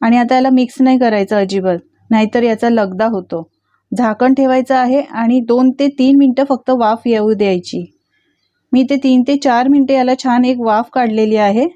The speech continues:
आता व्यवस्थित मिक्स करून घेऊया. काय ना, सुरुवातीला जर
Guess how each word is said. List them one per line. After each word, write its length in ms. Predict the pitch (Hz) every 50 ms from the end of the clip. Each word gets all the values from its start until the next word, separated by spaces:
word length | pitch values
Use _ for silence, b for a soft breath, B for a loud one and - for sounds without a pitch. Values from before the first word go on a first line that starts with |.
| _ _ _ _ _ _ _ _ _ _ _ _ _ _ _ _ _ _ -
आता 280 | 294 220 214 - 240 254
व्यवस्थित 540 | 247 247 233 240 262 285 277 285 285 285 277
मिक्स 300 | 269 254 254 247 - -
करून 320 | - 247 226 233 240 247
घेऊया. 400 | 240 240 240 220 196 185 175 165 175 - _ _ _ _ _ _ _ _ _ _ _ _ _ _ _ _ _ _ _ _ _ _ _ _
काय 200 | - 247 247 254
ना, 100 | 262 277 302
सुरुवातीला 600 | 285 277 247 233 240 240 247 247 262 254 262 269
जर 280 | 254 226 254 262 269